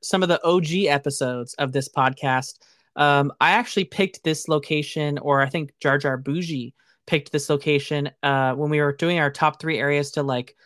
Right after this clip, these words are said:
escape the crowds and have a peaceful moment. Just like Mondo said, Hungry Bear Restaurant has some of the best seating for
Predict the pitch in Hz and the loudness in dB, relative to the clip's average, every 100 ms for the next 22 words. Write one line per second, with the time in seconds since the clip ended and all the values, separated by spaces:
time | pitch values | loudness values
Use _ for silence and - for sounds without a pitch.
0 | _ 139 - 151 143 139 - 135 135 147 | _ -8 -2 -2 -2 -6 0 2 4 0
1 | 143 135 131 131 - 156 - 135 131 139 | -2 -4 -2 -4 -6 -10 -6 -4 -2 -2
2 | 156 - _ _ - 208 214 185 180 175 | -2 -6 _ _ -6 0 0 2 2 2
3 | 156 175 170 165 208 254 226 220 175 170 | 0 0 0 0 -2 0 0 2 2 0
4 | - 175 165 147 170 156 143 160 143 135 | -2 -2 -2 -4 -4 -4 -4 -8 -2 0
5 | 135 143 - - - - 160 147 117 117 | 0 -2 -14 -16 -12 -6 -4 -4 -6 -10
6 | 135 _ _ _ _ - 165 151 147 143 | -14 _ _ _ _ -2 2 4 4 4
7 | 143 | 2